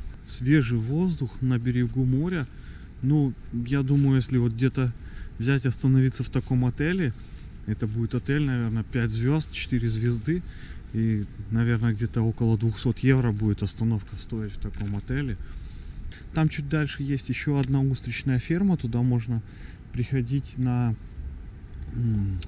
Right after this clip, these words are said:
экскурсию, типа дегустация устриц, они там рассказывают про историю у-, устриц,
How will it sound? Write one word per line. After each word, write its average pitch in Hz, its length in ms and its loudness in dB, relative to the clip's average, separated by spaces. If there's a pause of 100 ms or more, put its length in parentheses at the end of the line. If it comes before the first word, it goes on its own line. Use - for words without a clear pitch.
(120)
экскурсию, 190 760 0 (500)
типа 123 260 -2
дегустация 127 920 -2
устриц, 175 720 -4
они 135 180 -4
там 117 200 -6
рассказывают 110 600 -2 (580)
про 107 140 -2
историю 185 640 -4
у-, 151 680 -8
устриц, 131 520 -10